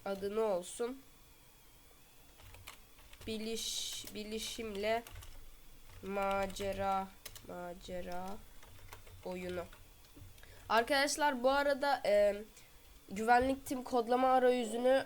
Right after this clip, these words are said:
e, kullanmak istiyorsanız, e, biliyorsunuz ben onu Exe'ye de çevirmiştim hatta. Kullanmak istiyorsanız hemen açıklamadan Discord'a gelin. Discord'da arkadaşlar, e,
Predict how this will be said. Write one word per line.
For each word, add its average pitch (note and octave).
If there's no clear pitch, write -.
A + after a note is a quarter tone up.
e, F#3+
kullanmak A#3
istiyorsanız, B3+
e, F3
biliyorsunuz A3
ben A3
onu A3+
Exe'ye G#3+
de A#3
çevirmiştim A#3
hatta. C#4+
Kullanmak C4+
istiyorsanız C#4
hemen D#4
açıklamadan B3
Discord'a A3+
gelin. C#4
Discord'da C#4+
arkadaşlar, B3
e, F#3+